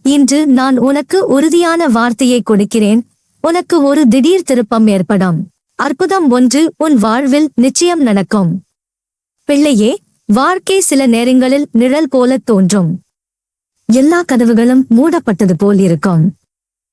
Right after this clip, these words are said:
நண்பர்கள், வேலை வாய்ப்புகள் தொலைந்து போகும்.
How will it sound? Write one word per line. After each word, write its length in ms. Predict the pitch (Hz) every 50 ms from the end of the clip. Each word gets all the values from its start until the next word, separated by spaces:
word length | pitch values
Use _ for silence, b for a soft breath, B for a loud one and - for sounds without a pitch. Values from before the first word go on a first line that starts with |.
| _ _ _ _ _
நண்பர்கள், 680 | - 233 262 277 294 269 269 247 220 214 214 277 392 - _ _ _ _
வேலை 420 | 220 208 269 320 359 370 403 403
வாய்ப்புகள் 600 | 311 262 262 269 269 - 277 233 - 285 311 302
தொலைந்து 480 | 247 - 269 247 262 285 285 254 285 233
போகும். 480 | - 220 208 196 196 247 233 233 240